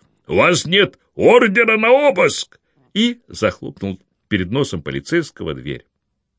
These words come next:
Тогда Маньяско и подал заявление о нарушении общественного порядка,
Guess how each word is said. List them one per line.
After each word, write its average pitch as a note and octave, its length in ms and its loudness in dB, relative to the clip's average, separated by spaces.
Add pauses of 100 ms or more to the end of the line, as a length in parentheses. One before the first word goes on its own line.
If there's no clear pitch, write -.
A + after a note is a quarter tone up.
(540)
Тогда G#2 400 -4
Маньяско E2 840 -4 (320)
и B2+ 80 -4
подал G#3 240 -2
заявление C3 800 -2 (360)
о G#2+ 80 0
нарушении G#2+ 760 -2
общественного D#2+ 600 -6
порядка, C3+ 640 -2